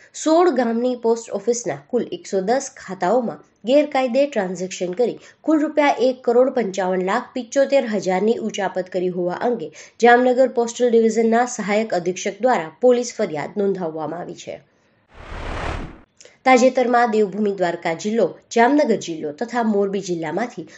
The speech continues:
કરોડોનું ડ્રગ્સ પકડાવાનો સિલસિલો શરૂ થયો હતો. કુલ નવસો કરોડથી વધુની કિંમતનું ડ્રગ્સ અત્યાર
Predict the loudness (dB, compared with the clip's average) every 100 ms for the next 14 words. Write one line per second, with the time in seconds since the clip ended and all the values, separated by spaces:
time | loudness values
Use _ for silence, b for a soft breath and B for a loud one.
0 | B 4 8 10 8 4 -2 -2 -2 -4
1 | -8 -6 -6 -4 -2 -2 -4 -8 -10 -4
2 | -2 -2 -4 -6 -8 -8 -8 -8 -12 -14
3 | -16 _ _ B B B B 4 6 6
4 | 6 4 0 2 2 2 -2 -2 0 0
5 | 0 -2 -2 -4 -4 -4 -6 -10 -4 -4
6 | -4 -10 -6 -4